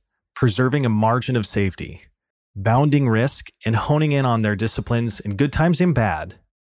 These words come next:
they were able to handle the disruptions from a position of strength and flexibility,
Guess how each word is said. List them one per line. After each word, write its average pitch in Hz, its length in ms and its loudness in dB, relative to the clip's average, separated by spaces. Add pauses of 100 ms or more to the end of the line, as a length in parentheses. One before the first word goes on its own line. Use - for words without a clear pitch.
(240)
they 123 100 4
were 190 140 2
able 175 180 0
to 151 80 4
handle 120 260 2
the 117 120 0
disruptions 98 840 -4
from 127 200 0
a 110 40 2
position 117 440 -2
of 92 80 -6
strength 117 560 -6 (180)
and 113 160 -2
flexibility, 95 840 -4